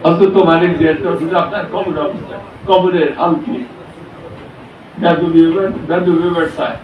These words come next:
তাও জিজ্ঞাসা করে। তখন হযরত ওমর বলতেছেন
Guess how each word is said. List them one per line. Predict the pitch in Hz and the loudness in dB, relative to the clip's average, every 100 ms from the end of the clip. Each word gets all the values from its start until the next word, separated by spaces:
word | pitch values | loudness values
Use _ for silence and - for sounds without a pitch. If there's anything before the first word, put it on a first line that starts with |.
| - - | -18 -2
তাও | 180 190 | 2 2
জিজ্ঞাসা | 180 151 151 - 147 | 2 2 0 -4 -8
করে। | - - - - - | -10 -16 -20 -8 2
তখন | 175 143 185 156 - - - - | 2 4 2 2 -2 -6 -4 0
হযরত | 175 180 180 - - - 190 | 4 4 2 0 -12 -6 0
ওমর | 175 175 175 175 | 4 6 6 6
বলতেছেন | 165 - - - 190 - | 6 6 4 4 2 2